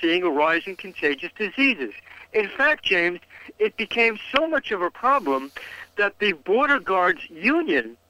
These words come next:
began to protest because so many of their members were catching these contagious diseases. So ignoring that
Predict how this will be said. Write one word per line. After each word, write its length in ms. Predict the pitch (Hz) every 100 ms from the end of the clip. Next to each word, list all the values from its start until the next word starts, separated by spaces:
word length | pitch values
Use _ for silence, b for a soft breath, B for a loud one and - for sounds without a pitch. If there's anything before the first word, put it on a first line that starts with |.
| B B B -
began 360 | 202 202 240 269
to 100 | 254
protest 540 | - 220 220 196 185
because 280 | 220 214 214 -
so 120 | 254
many 280 | 285 285 254
of 160 | 240 196
their 140 | 214
members 440 | 196 254 233 196 180
were 100 | 190
catching 540 | - 285 - 165 185 156
these 200 | 175 202
contagious 580 | - 208 - 180 175 196 -
diseases. 540 | 202 277 285 - - - B B B B - -
So 220 | 220 220
ignoring 600 | - 214 208 262 302 277
that 160 | 240